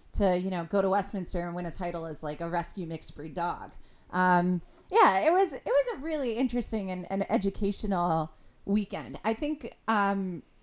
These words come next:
if I, I highly recommend if anyone has the opportunity to do a show like Westminster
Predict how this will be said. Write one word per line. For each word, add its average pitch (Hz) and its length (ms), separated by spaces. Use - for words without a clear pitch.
if 226 200
I, 220 220
I 214 160
highly 285 320
recommend 214 640
if 180 140
anyone 208 260
has 202 200
the 196 100
opportunity 180 560
to 165 100
do 175 240
a 170 60
show 170 200
like 165 220
Westminster 160 500